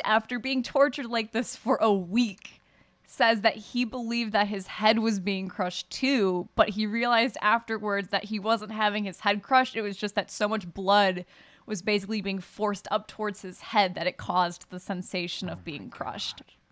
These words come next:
Speaker 1: The impalement wheel from Saw seven.
Speaker 2: Oh.
Speaker 1: We were just talking about this one
Speaker 2: It's
Speaker 1: earlier.
Speaker 2: a lady on something that, for whatever reason, is,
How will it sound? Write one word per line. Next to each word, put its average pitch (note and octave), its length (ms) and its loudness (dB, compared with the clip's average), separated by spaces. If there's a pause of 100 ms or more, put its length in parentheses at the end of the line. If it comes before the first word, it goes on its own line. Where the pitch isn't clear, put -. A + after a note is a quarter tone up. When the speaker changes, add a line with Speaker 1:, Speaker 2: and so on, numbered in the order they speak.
(220)
Speaker 1:
The A#3 160 -4
impalement G#3 800 2
wheel F3+ 680 0
from F3+ 260 -6
Saw F#3+ 520 4
seven. - 1500 -8 (600)
Speaker 2:
Oh. C3 1300 -4 (200)
Speaker 1:
We F#3+ 100 -6
were G3 100 -2
just - 240 -14
talking - 360 -12
about - 220 -12
this F#3+ 240 -8
one F#3+ 380 -4 (140)
Speaker 2:
It's - 80 -12
Speaker 1:
earlier. G3 520 0
Speaker 2:
a D3+ 100 -4
lady A#2+ 880 0 (280)
on A2+ 420 -2
something A2+ 460 -6
that, G#2+ 320 -4
for A#2 140 -4
whatever A2 340 -2
reason, A2 380 -4
is, G#2 240 -6